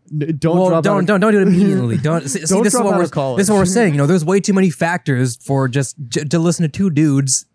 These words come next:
Speaker 2: and then be like, "Yeah, this is what I wanna do." Use
Speaker 1: Yeah.
Speaker 2: us as a factor in your influence to decide if you want to or not. Not that these two dudes said it, I'm gonna do it.
Speaker 1: Mm-hmm.
Speaker 2: Say these two said it,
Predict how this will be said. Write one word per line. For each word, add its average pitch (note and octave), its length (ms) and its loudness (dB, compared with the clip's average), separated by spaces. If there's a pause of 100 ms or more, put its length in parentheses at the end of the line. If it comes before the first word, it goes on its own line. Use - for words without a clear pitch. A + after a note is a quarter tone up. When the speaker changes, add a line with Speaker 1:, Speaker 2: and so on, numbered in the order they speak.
(320)
Speaker 2:
and C#3+ 100 0
then D3 120 0
be C#3+ 60 2
like, C#3+ 160 0
"Yeah, F3+ 160 0
this D3+ 120 -4
is D3+ 40 -8
what C3 100 0
I A#2+ 60 2
wanna A2+ 220 0
do." - 200 -10 (920)
Use A#3+ 240 2
Speaker 1:
Yeah. D#3 80 -4
Speaker 2:
us G#3+ 320 -2
as F#3+ 300 -2
a F3+ 80 0
factor E3+ 400 -2
in D#3+ 160 0
your D#3 140 0
influence B2+ 800 -2 (480)
to F#3+ 140 2
decide F3 480 0
if F#3+ 180 -2
you D#3 80 0
want D3+ 280 0
to D3 140 2
or A#2 160 -2
not. D#3 400 -6 (300)
Not F#3+ 400 -4 (960)
that D3 320 -2 (480)
these D3 280 -4
two E3+ 200 -4
dudes C#3 260 -2
said C#3 220 -2
it, A#2 200 -4 (220)
I'm C#3 200 -2
gonna A#2+ 180 -2
do B2+ 200 0
it. - 140 -10 (180)
Speaker 1:
Mm-hmm. F3 200 -14 (840)
Speaker 2:
Say G#3 280 2
these F#3 260 2
two F#3+ 160 2
said C#3+ 260 0
it, C#3+ 220 -2